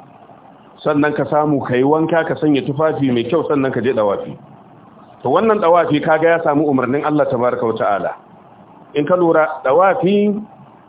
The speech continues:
da Allah yake magana a kai a nan, shi ake, shi ne ake nufi a tawaful ziyara. Shi ake nufi da tawaful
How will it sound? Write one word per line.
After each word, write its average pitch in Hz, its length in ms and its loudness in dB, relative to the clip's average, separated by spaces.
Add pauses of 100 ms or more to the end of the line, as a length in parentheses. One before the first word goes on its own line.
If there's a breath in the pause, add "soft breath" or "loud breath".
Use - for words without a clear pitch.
(220)
da 113 160 0
Allah 180 260 2
yake 165 180 0
magana 156 360 2
a 131 80 0
kai 160 180 0
a 135 140 0
nan, 160 240 0 (120)
shi 165 140 -2
ake, 156 320 -4
shi 165 160 -4
ne 170 80 2
ake 151 220 0
nufi 139 160 0
a 113 180 0
tawaful 147 480 0
ziyara. 120 560 0 (720)
Shi 180 140 -4
ake 180 220 2
nufi 156 220 2
da 143 80 2
tawaful 156 480 2